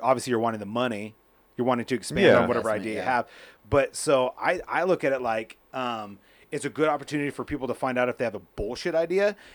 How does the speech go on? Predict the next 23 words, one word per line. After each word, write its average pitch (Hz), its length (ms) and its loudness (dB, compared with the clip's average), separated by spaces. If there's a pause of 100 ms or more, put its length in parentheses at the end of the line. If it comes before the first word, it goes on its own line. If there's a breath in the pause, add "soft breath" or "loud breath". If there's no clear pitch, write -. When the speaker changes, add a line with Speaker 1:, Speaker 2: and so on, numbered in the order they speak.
(160 soft breath)
Speaker 1:
and 185 340 2
or 120 540 2 (160)
Speaker 2:
But 220 100 8
Speaker 1:
I 220 40 8
Speaker 2:
in 202 40 6
Speaker 1:
think 175 140 2
Speaker 2:
those 190 240 10
Speaker 1:
it's 156 100 2
really 180 60 10
Speaker 2:
four 147 80 10
Speaker 1:
surprising. 156 320 4
Speaker 2:
people's, 117 280 2 (520)
in, 143 200 0
in 143 160 0
those 160 200 4
four 175 180 4
judges' 127 560 0 (680 soft breath)
Speaker 1:
Mm-hmm. 143 180 -2
Speaker 2:
eyes, 120 280 6
it's 123 180 -6
a 113 40 -2
bullshit 104 360 0
idea. 92 320 -4